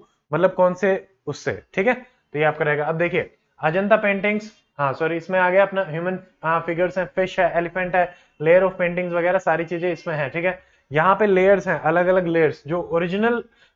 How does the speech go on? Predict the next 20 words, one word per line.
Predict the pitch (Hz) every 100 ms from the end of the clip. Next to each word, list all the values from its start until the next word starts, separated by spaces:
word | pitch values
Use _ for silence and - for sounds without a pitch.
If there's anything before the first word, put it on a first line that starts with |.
| -
है | 180 214 160
वो | 160 190
एक्सपर्ट | 175 175 _ 196 196 -
आर्टिस्ट | 165 165 185 190
ने | 208
बनाई | 190 180 185
है, | 190 208 214 - _
और | 160 175
जो | 214
सबसे | 214 190 -
ऊपर | 208 190 190 214
है | 196 208
वो | 185 208 190
इनकॉम्पिटेंट | 175 175 175 170 175 190 185
आर्टिस्ट | 156 151 156 165
ने |
बनाई | 160 147 147
है, | 165
that's | 123
it। | -